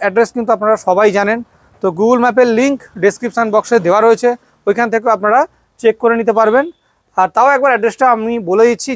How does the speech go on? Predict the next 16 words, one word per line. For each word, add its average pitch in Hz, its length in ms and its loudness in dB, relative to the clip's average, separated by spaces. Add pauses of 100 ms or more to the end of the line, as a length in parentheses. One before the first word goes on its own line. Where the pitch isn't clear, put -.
জায়গাটার 220 440 0
নাম 262 100 0 (120)
গাজীপুর 208 420 -4 (100)
মোড়, 247 180 0 (100)
পাখরাহাট 208 520 0
road, 214 160 2 (520)
কলকাতা 220 360 0 (180)
সাত 196 200 0 (120)
লক্ষ 220 160 -2 (200)
একশো - 200 -2 (120)
চার। 160 180 0 (640)
আপনারা 262 300 0
যদি 262 140 -2 (160)
কলকাতা 233 380 2
থেকে 240 220 0
আসেন 269 200 0